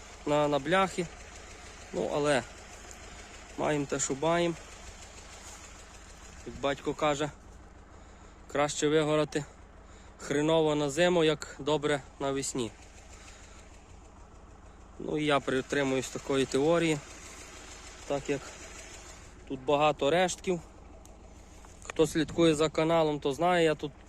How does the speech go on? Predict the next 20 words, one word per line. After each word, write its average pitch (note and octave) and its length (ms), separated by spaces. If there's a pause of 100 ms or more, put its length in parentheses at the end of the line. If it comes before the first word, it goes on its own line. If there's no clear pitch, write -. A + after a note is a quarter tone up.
поле D#3 260
це D3+ 140
дискував, D3+ 580
так D#3 200
як C3 80
було D3 280
тут D3+ 240 (540)
шпариш E3+ 580 (280)
засіяно. B2+ 680 (880)
Не D3+ 100
знаю, C#3+ 380
як C3+ 220
научна, C#3 460 (320)
наукова C#3+ 460
назва F3+ 320
того F3 280 (680)
шпаришу, D#3+ 460
я D3+ 100
думаю, D3 300
що C#3+ 140